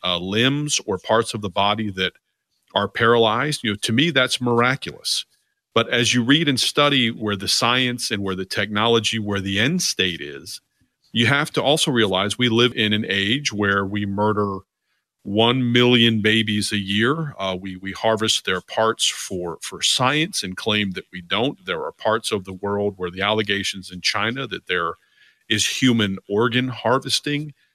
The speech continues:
And we live in places in the world where people are viewed as commodities. And if you look at the whole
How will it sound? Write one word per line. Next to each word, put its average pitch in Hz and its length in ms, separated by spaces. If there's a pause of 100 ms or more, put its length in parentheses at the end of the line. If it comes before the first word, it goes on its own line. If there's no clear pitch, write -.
(180)
And 107 80
we 104 80
live 120 180
in 113 120
places 110 420
in 110 80
the 107 80
world 110 320
where 98 120
people 110 380
are 98 80
viewed 101 240
as 98 140
commodities. 113 920
And 113 120
if 120 120
you 156 140
look 175 180
at 147 80
the 110 100
whole 131 520